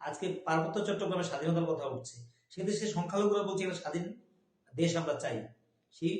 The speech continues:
এতদিন কিন্তু একাত্তর স্বাধীনতার পর, বাংলাদেশের মুক্তিযুদ্ধের ইতিহাসের পর কিন্তু কখনো এই ধরনের কিন্তু প্রতিবাদ দেখা যায়নি, এই ধরনের দাবিও কখনো ওঠেনি। কিন্তু এই একটা আন্দোলন সেই দেশটাকে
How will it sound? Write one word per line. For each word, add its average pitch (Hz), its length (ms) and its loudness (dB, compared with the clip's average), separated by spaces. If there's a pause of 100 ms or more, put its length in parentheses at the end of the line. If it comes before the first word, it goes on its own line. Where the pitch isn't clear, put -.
(540)
এতদিন 208 380 0
কিন্তু 196 240 -2 (320)
একাত্তর 202 340 0
স্বাধীনতার 175 440 0
পর, - 180 0 (540)
বাংলাদেশের 160 360 -2
মুক্তিযুদ্ধের 165 520 -2
ইতিহাসের 160 400 -4
পর 147 100 4 (120)
কিন্তু 123 240 -10 (1600)
কখনো 202 380 8
এই 165 100 6
ধরনের 156 320 2
কিন্তু 156 200 -4 (160)
প্রতিবাদ 175 400 0
দেখা 165 220 0
যায়নি, 185 260 -6 (360)
এই 165 120 4
ধরনের 156 300 2
দাবিও 175 320 4
কখনো 160 240 0
ওঠেনি। - 220 -14 (300)
কিন্তু 175 260 -4 (200)
এই 214 120 0
একটা - 220 4
আন্দোলন 170 360 6 (540)
সেই 175 200 0
দেশটাকে 170 300 0